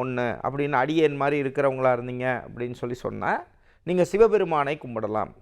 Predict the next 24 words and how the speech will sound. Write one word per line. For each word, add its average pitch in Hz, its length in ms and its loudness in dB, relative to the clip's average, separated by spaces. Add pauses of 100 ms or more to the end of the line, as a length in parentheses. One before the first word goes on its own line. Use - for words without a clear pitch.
(140)
அப்ப 180 220 2
சிவபெருமானை 208 640 4
கும்பிடும் 165 340 0
பொழுது 156 240 2
என்ன 160 180 2
பண்ணுங்க? 135 580 -2
ஃபஸ்ட்டு - 280 -4
இதுக்கான 185 520 2
விஷயத்தை 175 480 0
நீங்க 165 180 -4
கிரகங்களுக்கு 160 560 0
என்ன 151 180 0
பண்ணுங்க 139 400 -2
அப்படின்னா, 135 300 -2 (100)
அவங்களுக்கான 160 920 0 (280)
இது 143 180 -2
என்ன? 139 460 -2 (200)
கோதுமை. 131 420 0 (540)
அப்ப 190 200 6
அந்த 208 140 0
கோதுமையை 214 680 6
தனியா 170 320 0
எடுத்து 143 380 0
வச்சுட்டு, 127 480 0